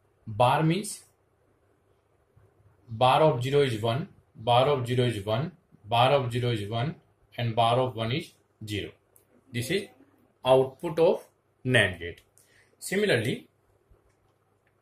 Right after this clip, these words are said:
we can see the nor gate. nor gate means or gate plus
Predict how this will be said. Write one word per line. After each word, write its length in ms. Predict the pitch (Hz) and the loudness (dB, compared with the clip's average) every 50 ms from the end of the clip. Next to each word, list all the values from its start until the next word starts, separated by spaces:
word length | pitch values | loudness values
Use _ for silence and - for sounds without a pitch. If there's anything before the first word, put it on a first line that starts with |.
| _ _ _ - _ _ _ 120 | _ _ _ -20 _ _ _ -4
we 200 | 131 156 156 151 | -2 -2 -2 2
can 340 | 156 156 170 208 226 - _ _ _ _ _ _ _ _ _ _ _ _ _ _ _ _ _ _ _ _ _ _ _ _ _ - _ _ _ _ _ _ - _ _ _ _ _ _ _ _ _ _ _ _ _ _ _ _ _ _ _ _ _ - - | 2 2 2 0 -4 -10 _ _ _ _ _ _ _ _ _ _ _ _ _ _ _ _ _ _ _ _ _ _ _ _ _ -20 _ _ _ _ _ _ -20 _ _ _ _ _ _ _ _ _ _ _ _ _ _ _ _ _ _ _ _ _ -20 -20
see 360 | _ - - - - 175 175 165 | _ -12 -12 -8 -6 -4 -4 -2
the 120 | 180 180 | -2 0
nor 280 | 170 156 127 120 110 98 | 0 2 2 0 0 -2
gate. 260 | 90 95 90 - - - _ _ _ _ _ _ _ _ - _ _ _ _ _ _ _ _ _ _ _ _ _ _ _ _ _ _ _ - _ | -6 -8 -10 -10 -16 -20 _ _ _ _ _ _ _ _ -20 _ _ _ _ _ _ _ _ _ _ _ _ _ _ _ _ _ _ _ -16 _
nor 360 | 123 120 123 143 165 175 170 | -4 -2 0 0 0 0 0
gate 280 | 160 170 175 175 170 175 | -2 -2 -4 -4 -4 -6
means 440 | 175 175 196 220 - - - - _ _ _ _ _ _ - _ _ _ _ - - _ _ _ _ _ _ _ - _ _ _ _ - - _ _ _ _ _ - | -4 -4 -4 -6 -8 -12 -16 -18 _ _ _ _ _ _ -20 _ _ _ _ -20 -20 _ _ _ _ _ _ _ -20 _ _ _ _ -20 -20 _ _ _ _ _ 0
or 200 | 143 151 156 160 151 | 4 4 6 4 4
gate 360 | 151 165 175 190 185 - - _ _ _ _ _ _ _ _ _ _ _ _ _ _ _ _ _ _ _ _ _ _ _ _ _ _ _ _ _ _ _ _ _ _ _ _ _ _ _ - _ _ _ _ - _ _ | 0 0 0 0 -2 -4 -16 _ _ _ _ _ _ _ _ _ _ _ _ _ _ _ _ _ _ _ _ _ _ _ _ _ _ _ _ _ _ _ _ _ _ _ _ _ _ _ -20 _ _ _ _ -20 _ _
plus 480 | 147 143 139 143 151 156 - - - | 4 6 8 8 6 4 0 -6 -14